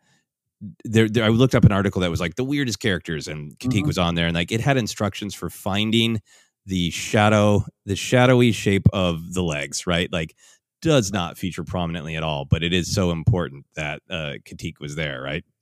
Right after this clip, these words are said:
Speaker 2: Uh, it, it is. It ju-, it gets just, it just, it, yeah. Uh, I, n-, I can't say any more than that. Honorable mention indeed, just for what it is. So, uh, I also have, uh, Felty Pern Travag. <laughs>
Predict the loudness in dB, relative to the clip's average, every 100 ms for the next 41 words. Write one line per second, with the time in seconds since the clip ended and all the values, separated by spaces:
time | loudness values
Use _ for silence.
0 | _ -12 -12 -14 -14 -6 -2 0 0 -2
1 | -2 -4 -2 -4 -6 -4 -4 -2 -4 -4
2 | -4 -2 -2 -4 -6 -8 -8 -12 _ _
3 | -8 -6 -6 -8 -8 -10 -6 -6 -8 -8
4 | -6 -4 -2 -2 -2 -4 -6 -6 -6 -8
5 | -2 0 2 2 0 -2 -2 -2 -2 -4
6 | -4 -6 -8 -6 -8 -8 -20 _ _ -8
7 | -6 -4 -8 -10 -10 -8 -8 -6 -4 -4
8 | -4 -4 -4 -2 -2 0 2 2 2 0
9 | -2 -4 -6 -8 -4 -4 -2 -4 -2 -2
10 | 0 0 0 0 -2 -6 _ _ 0 2
11 | 4 4 4 0 -4 -14 -18 -18 -18 _
12 | _ -4 -2 0 -2 0 -2